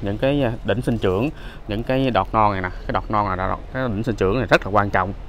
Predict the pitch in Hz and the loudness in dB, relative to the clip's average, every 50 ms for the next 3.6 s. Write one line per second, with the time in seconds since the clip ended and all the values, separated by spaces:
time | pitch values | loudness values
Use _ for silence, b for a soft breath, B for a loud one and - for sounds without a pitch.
0 | - - - 113 117 127 98 95 - 107 104 101 95 92 92 90 - B B B | -10 -8 -6 -2 0 0 0 0 2 4 2 4 2 0 -2 -4 -6 B B B
1 | B B B B B B - 120 123 139 131 104 - 151 160 - 151 - - 113 | B B B B B B -2 0 0 0 2 4 4 4 4 2 0 0 2 2
2 | 107 107 104 101 92 90 90 - - 120 - - - 101 104 110 127 120 120 117 | 2 2 2 0 0 0 -2 -4 -8 -12 -12 -10 -8 -6 -4 -2 2 4 6 6
3 | 123 147 151 127 95 110 123 117 110 107 101 | 6 6 4 2 0 2 4 6 6 6 6